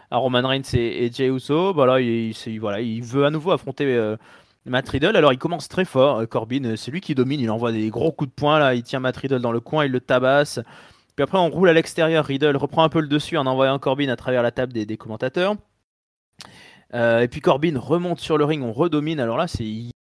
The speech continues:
étrangle son adversaire sur les cordes, il lui envoie des coups de poing, tout ça. Riddle se réveille à un moment donné, il fait son espèce de contre où il attrape son adversaire, il le tire vers lui pour lui mettre un coup de genou dans la tronche, il envoie une souplesse, un moonsault,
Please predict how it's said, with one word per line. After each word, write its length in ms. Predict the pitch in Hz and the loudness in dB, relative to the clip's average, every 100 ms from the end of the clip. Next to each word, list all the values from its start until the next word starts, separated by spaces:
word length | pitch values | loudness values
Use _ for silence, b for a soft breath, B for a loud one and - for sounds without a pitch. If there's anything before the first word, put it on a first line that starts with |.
| 131 147 | -2 0
étrangle 380 | 175 - 180 156 | 0 0 -4 -2
son 140 | 143 | -4
adversaire 500 | 139 131 135 - 139 | -2 0 0 0 -4
sur 180 | - 123 | -4 -6
les 80 | 113 | -6
cordes, 360 | - 160 156 143 | 0 4 4 2
il 60 | |
lui 60 | 123 | 0
envoie 200 | 120 117 | -2 -2
des 100 | 113 | -4
coups 180 | - 139 | -8 -10
de 40 | |
poing, 280 | - 156 160 | -4 -2 -2
tout 140 | - | -4
ça. 340 | - 143 165 190 b b b b b _ _ - | -4 -2 -2 -6 b b b b b _ _ -4
Riddle 320 | 160 190 160 | -2 2 0
se 140 | - | 4
réveille 340 | 214 156 165 165 | 4 6 6 4
à 60 | |
un 40 | 131 | 4
moment 220 | 127 120 | 0 -2
donné, 220 | 143 214 | -2 -4
il 60 | 202 | -4
fait 100 | 151 | -4
son 160 | - | -4
espèce 240 | 139 - 135 | -4 -4 -2
de 80 | 143 | 0
contre 420 | 180 185 165 127 | 0 -2 -2 -6
où 60 | |
il 180 | 123 123 | -4 0
attrape 240 | 156 170 - | 0 0 -2
son 140 | 151 | -2
adversaire, 420 | 147 143 - 151 | -2 -2 0 -2
il 80 | 127 | -2
le 80 | 123 | -4
tire 260 | - 185 | -2 0
vers 160 | 156 151 | 2 2
lui 120 | 156 | -2
pour 140 | - 127 | -4 -6
lui 40 | |
mettre 220 | 127 - | -6 -8
un 40 | 117 | -10
coup 200 | - 156 | -6 -4
de 40 | |
genou 200 | 135 135 | -4 -2
dans 100 | 127 | -2
la 120 | 123 | -4
tronche, 380 | - 180 208 - | -6 -6 -6 -6
il 120 | 147 | -4
envoie 340 | 123 120 - _ | -2 -2 -6 _
une 160 | 214 196 | -6 -6
souplesse, 580 | - 143 170 196 202 b b b b 196 | -6 -4 -2 0 -2 b b b b 0
un 120 | 190 | 0
moonsault, 680 | 151 139 - 170 214 208 | 0 -6 0 2 2 -2